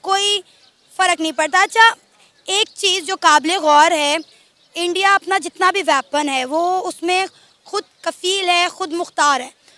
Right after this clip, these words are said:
वो खुद बनाता है, यहाँ तक कि दूसरी कंट्रीज़ को अब एक्सपोर्ट करने लग गया है। अगर हमें असले की इतनी ज़रूरत है तो हम अपने मुल्क में खुद तैयार क्यों नहीं कर लेते? क्यों हम रशिया, अमेरिका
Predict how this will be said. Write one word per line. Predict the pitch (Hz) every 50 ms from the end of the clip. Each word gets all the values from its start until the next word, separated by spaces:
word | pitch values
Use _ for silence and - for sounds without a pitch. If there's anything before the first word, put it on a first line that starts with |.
| _ _ _ -
वो | 339 -
खुद | - 392 415 302
बनाता | 285 381 381 370 370 349 349 - - 392
है, | 381
यहाँ | 359 359 -
तक | 359 349
कि | - 381
दूसरी | 330 277 339 302 - 381 349
कंट्रीज़ | - 359 330 320 - 359 370 -
को | - 370
अब | 359 330
एक्सपोर्ट | 370 - - - - 349 339 359 381 - -
करने | 359 330 302 349 349
लग | 330 285 285 311 269 233
गया | 302 285 262
है। | 240 226 - _ _ _ _ _ _ _ - - - _ - 311
अगर | 320 403 415 427
हमें | 415 403 403 403
असले | 349 339 - - 381 403 415
की | 403 392
इतनी | - - 403 415 381
ज़रूरत | 311 349 311 311 320 359 - -
है | - 339 370 349 269 - _ _ _ _ _ _ _ _ _ -
तो | 415 427
हम | 415 381 392 403 415 415 359
अपने | 381 - 370 392 415 415
मुल्क | 359 311 311 349 381 381 - 359
में | 381 392 403
खुद | - 330 392 - _ -
तैयार | 339 330 320 320 349 370 - _
क्यों | - 370 392 415
नहीं | 403 392 415 453 -
कर | - 339 294 277
लेते? | 285 285 277 - 285 277 269 254 - - - _ _ _ -
क्यों | - 403 415 415 392 392
हम | 392 370 370 339 - _ _ _ _ -
रशिया, | 285 311 330 339 - - - 349 349 339 339 339 330
अमेरिका | 320 - 302 311 320 330 311 311 311 311 - 339 330 320 320